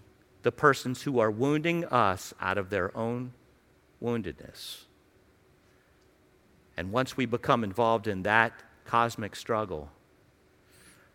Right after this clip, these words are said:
nothing else compares. There's only one other place where we see this form of Nico and Nika in the New Testament, and it's in First John chapter five, verses four through five, another of my favorite scriptures. "Everyone born of God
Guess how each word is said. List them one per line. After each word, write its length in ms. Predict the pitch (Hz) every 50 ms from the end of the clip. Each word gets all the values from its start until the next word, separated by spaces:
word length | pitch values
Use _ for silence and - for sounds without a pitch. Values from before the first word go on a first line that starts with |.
| _ _ -
nothing 380 | 98 110 110 110 - 113 120
else 160 | 127 127 123 -
compares. 720 | - 139 135 - 143 139 151 135 95 - - - - - - _ _ _ _ _ _ _ _ _ _ _ _ _ _ _ _ _ - - - - - - - - - - - - - - - _ _ _
There's 140 | - 120 147
only 320 | 165 175 160 143 120 113 -
one 240 | 120 117 143 151 156
other 180 | 147 139 143 117
place 460 | - - 151 147 139 120 104 - -
where 100 | 131 127
we 140 | 120 127 123
see 260 | - - - 160 147
this 380 | 123 107 117 156 151 - - -
form 500 | - 156 156 139 113 104 104 101 98 98
of 240 | - 107 107 -
Nico 400 | 127 131 131 127 - 135 110 104
and 140 | 101 104 107
Nika 500 | 110 110 - - 107 101 104 101 98 104 123
in 120 | 117 107
the 80 | 107 117
New 160 | 123 123 113
Testament, 580 | - - 139 120 117 - - 117 101 104 107 -
and 80 | 117
it's 200 | 123 123 113 -
in 100 | 131 131
First 300 | 127 - 135 131 - -
John 240 | - 131 117 117 113
chapter 400 | - - 135 113 113 - - 101
five, 340 | - - 127 113 117 117 110
verses 300 | 113 107 - - 107 -
four 240 | - - 120 117 113
through 180 | - - 113
five, 320 | 104 - 120 117 117 110 101
another 300 | 101 117 113 113 110 104
of 80 | 95
my 160 | 107 101 95 -
favorite 400 | - 120 113 110 95 98 - -
scriptures. 560 | - - 127 107 - - 101 95 95 101 -
"Everyone 600 | 123 139 143 147 143 135 123 120 127 123 120 120
born 280 | 113 127 131 127 123 117
of 140 | 110 104 -
God 400 | 135 127 120 113 104 101 104